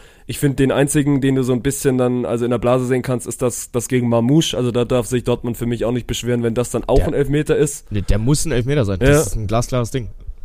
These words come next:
Speaker 1: Und also Schlotterbeck musst du auch nicht diskutieren. Und für mich ist
Speaker 2: Ja.
Speaker 1: Schlotterbeck dann auch ein klarer Elfmeter und ich kann jeden Borussen verstehen, der sagt, „Ey, wollt ihr uns verarschen, Mann? Wir kriegen in der siebten Minute so einen, so einen lächerlichen Elfmeter gegen uns und dann bloß, weil's dann halt irgendwie in der Nachspielzeit ist, dann wird der nicht gepfiffen.“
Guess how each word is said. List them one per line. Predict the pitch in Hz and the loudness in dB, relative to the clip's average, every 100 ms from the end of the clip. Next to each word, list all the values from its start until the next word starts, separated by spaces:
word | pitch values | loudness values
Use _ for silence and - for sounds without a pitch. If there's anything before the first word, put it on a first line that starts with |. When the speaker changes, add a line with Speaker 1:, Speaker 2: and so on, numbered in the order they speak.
| - | -2
Speaker 1:
Und | 143 123 - | -2 -2 -6
also | 120 127 | -2 -2
Schlotterbeck | - 135 143 143 | 0 2 2 4
musst | 147 131 | 2 2
du | 139 | 4
auch | 170 | 4
nicht | 175 | 2
diskutieren. | 139 - - 127 113 95 | -2 -4 -6 -2 -4 -4
Und | 110 113 107 | -6 -6 -4
für | 131 | -2
mich | 135 | 2
ist | 147 | 0
Speaker 2:
Ja. | 92 | 0
Speaker 1:
Schlotterbeck | 139 135 131 | 0 0 0
dann | 127 | 2
auch | 131 | 2
ein | 147 | 2
klarer | 135 131 127 123 | 0 2 2 2
Elfmeter | 120 131 139 | 0 0 0
und | |
ich | 123 | 0
kann | - | -2
jeden | 120 135 | 0 2
Borussen | 135 127 139 120 | 2 0 -2 -4
verstehen, | 123 135 | -2 0
der | 131 | 0
sagt, | 120 123 - | 0 -2 -2
„Ey, | 127 139 - - | -2 -2 -6 -6
wollt | - 127 | -4 0
ihr | 123 | 0
uns | 123 | 2
verarschen, | 107 117 147 120 | 2 2 2 0
Mann? | 123 127 | 0 0
Wir | 127 | -4
kriegen | 127 147 | -2 0
in | 139 | 2
der | 127 | 2
siebten | 143 - | -2 -2
Minute | 135 143 139 | 0 0 0
so | 123 | 2
einen, | 139 131 127 | 0 0 -2
so | 113 | 0
einen | 131 123 | 0 2
lächerlichen | 135 - 139 135 131 | 0 2 0 2 0
Elfmeter | 120 139 135 | 0 -2 0
gegen | 127 123 | -2 -2
uns | 131 135 | -4 -4
und | 127 | -2
dann | 131 | -2
bloß, | 123 139 | 0 0
weil's | 135 123 | 0 0
dann | 127 | 0
halt | 127 117 | 0 0
irgendwie | 139 | 0
in | 127 | 0
der | 123 | 0
Nachspielzeit | 135 - 123 123 - | -2 -4 -4 -4 -4
ist, | 135 | -6
dann | 123 | -6
wird | 123 131 | -4 -2
der | |
nicht | 127 135 | -2 -4
gepfiffen.“ | 120 - 151 135 | -6 -6 -4 -6